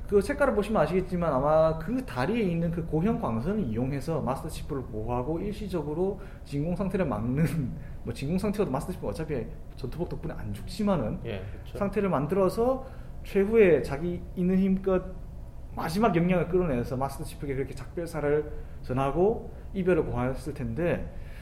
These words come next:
Speaker 1: 그 이후 과연 그래, 그 코타나가 어떻게 됐을까? 분명히 그래, 라이브러리 아까 언급하셨지만은 라이브러리엔 어떻게 숨을 썼을 것이다. 그리고 또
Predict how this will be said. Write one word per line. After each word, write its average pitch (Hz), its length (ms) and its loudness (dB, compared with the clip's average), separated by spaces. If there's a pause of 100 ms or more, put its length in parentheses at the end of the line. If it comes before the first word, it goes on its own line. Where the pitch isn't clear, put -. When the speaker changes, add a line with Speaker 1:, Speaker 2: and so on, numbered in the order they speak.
(160)
Speaker 1:
그 247 200 2
이후 196 540 0
과연 127 280 2
그래, 120 340 0
그 - 100 -6
코타나가 147 440 -4
어떻게 - 220 -2
됐을까? 104 480 -4 (120)
분명히 175 480 0
그래, 147 160 2
라이브러리 143 460 4
아까 123 220 0
언급하셨지만은 131 840 0 (320)
라이브러리엔 170 640 4
어떻게 156 220 -4
숨을 170 200 -4
썼을 160 340 -6
것이다. 101 400 -4 (280)
그리고 170 180 0 (100)
또 185 300 2